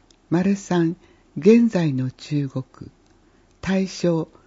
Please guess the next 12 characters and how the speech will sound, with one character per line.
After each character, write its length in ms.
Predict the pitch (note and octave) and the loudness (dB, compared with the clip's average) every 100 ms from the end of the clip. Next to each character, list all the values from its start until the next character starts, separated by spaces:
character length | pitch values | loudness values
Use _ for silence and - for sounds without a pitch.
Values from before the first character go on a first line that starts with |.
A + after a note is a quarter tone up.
| _ - | _ -20
市 200 | - G#3+ | -4 2
内 260 | A#3 A3+ F3 | 2 2 0
在 320 | D#3 D#3 C#3+ | -2 -2 -2
住 300 | - C#3 C3+ | -2 -2 -2
在 260 | D3 D#3 | -2 -6
勤 320 | D3 - D3 C3 | -6 -6 -4 -4
者。 300 | - A2+ - _ _ _ _ _ _ - | -8 -14 -14 _ _ _ _ _ _ -4
定 300 | G3 G3+ G3+ | 2 4 2
員 320 | F#3+ F#3 F3+ _ | 2 -2 -4 _
三 380 | - G3 G3+ G3 | -6 -2 2 0
十 260 | G3 F#3+ D#3+ | 0 -2 0
名、 320 | C3 A#2 | -2 -6